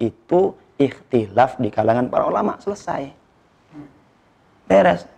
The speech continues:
Perkata-, eh, maulid itu ulama berbeda pendapat. Ini yang boleh, ini yang nggak boleh. Udah selesai begitu. Cuman masalahnya, mereka nggak mau jujur dengan,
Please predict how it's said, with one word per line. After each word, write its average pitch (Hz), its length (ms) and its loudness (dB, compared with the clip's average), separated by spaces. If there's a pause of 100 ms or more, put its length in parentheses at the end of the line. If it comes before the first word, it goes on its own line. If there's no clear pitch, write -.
(360)
Perkata-, 147 500 6
eh, 147 240 4
maulid 147 320 6
itu 175 560 2
ulama 139 400 4
berbeda 131 400 4
pendapat. 113 840 -2
Ini 165 180 4
yang 123 140 0
boleh, 120 500 2
ini 160 140 0
yang 143 100 4
nggak 123 180 2
boleh. 117 280 0
Udah - 160 0
selesai 214 340 4
begitu. 143 380 -2 (640)
Cuman 98 260 -4
masalahnya, 110 920 -2 (480)
mereka 143 320 4
nggak 175 180 6
mau 160 140 2
jujur 156 400 2
dengan, 135 320 0